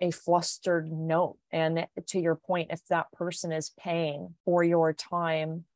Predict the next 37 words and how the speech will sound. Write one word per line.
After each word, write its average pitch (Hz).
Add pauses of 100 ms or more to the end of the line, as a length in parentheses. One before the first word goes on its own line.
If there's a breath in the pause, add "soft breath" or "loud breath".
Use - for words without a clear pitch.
it 175
shows 175
a 175
complete 175
lack 156
of 156
respect - (100)
for 160 (340)
the 160
money 160
and 165
the 156
time 160
that 151
they're 156
investing 156
in 156
you. 160 (180)
In 196 (180)
a 180
traditional 180 (180)
business 185
setting, 160 (180)
a 170
lot 165
of 165
people 185
who 165
schedule 170
meetings 165
for 156 (480)
twenty-five 196
minutes 170
or 165
fifty-five 180
minutes, -
not 165